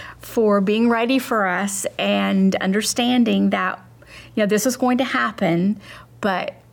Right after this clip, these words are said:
we made sure that they knew about it. Uh, but it was still a difficult arrest to me because I was arrested with clergy and people who were literally in their eighties and nineties,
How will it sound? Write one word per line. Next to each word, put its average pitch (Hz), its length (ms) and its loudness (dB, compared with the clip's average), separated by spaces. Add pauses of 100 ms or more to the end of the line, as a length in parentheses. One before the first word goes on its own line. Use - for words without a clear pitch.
we 220 200 2
made 202 240 2
sure 208 160 0
that 196 160 -2
they 190 320 2
knew 208 240 4
about - 360 -4
it. - 340 -4 (460)
Uh, 196 260 -4 (120)
but 214 480 0
it 233 160 2
was 247 220 2
still 302 380 0
a 294 60 4
difficult 220 840 -2
arrest 190 560 -2 (220)
to 226 120 0
me 185 400 0 (380)
because 220 300 -2
I 190 140 0
was 202 160 -2
arrested 208 520 -2
with 190 180 -4
clergy 233 840 -2 (480)
and 185 320 -4
people 220 400 -2
who 208 160 2
were 208 260 0
literally 233 760 0
in 190 160 2
their 185 280 -2
eighties 196 580 -4
and 185 260 -2
nineties, 190 960 -8